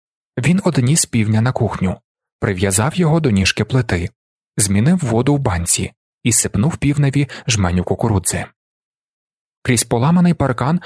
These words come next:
проліз гуртик дітлахів. Вони вмостились кружком навколо півня і мовчки розглядали його.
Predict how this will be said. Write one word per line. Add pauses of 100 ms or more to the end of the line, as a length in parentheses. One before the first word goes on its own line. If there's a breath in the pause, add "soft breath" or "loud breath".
(200 loud breath)
проліз
гуртик
дітлахів. (680)
Вони
вмостились
кружком
навколо
півня (240)
і
мовчки
розглядали
його.